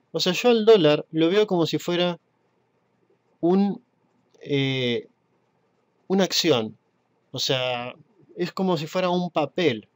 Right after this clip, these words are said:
un instrumento. Vos, en un momento por ahí te zafa el dólar. Pero las acciones, hubo muchos, eh, periodos en Argentina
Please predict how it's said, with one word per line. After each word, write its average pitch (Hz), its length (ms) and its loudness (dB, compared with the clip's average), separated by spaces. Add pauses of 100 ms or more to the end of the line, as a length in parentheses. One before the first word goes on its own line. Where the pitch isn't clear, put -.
(420)
un 185 160 2
instrumento. 160 920 0 (760)
Vos, 160 320 -2 (760)
en 160 220 6
un 226 80 6
momento 214 420 4
por 170 140 -2
ahí 180 60 -2
te 151 120 -10
zafa - 420 -6 (280)
el 131 180 -8
dólar. 110 340 -4 (1400)
Pero 151 460 6 (1500)
las 170 320 2
acciones, 165 720 0 (920)
hubo 180 260 4
muchos, 190 580 2
eh, 147 100 -4
periodos 156 720 6
en 143 120 2
Argentina 131 580 -2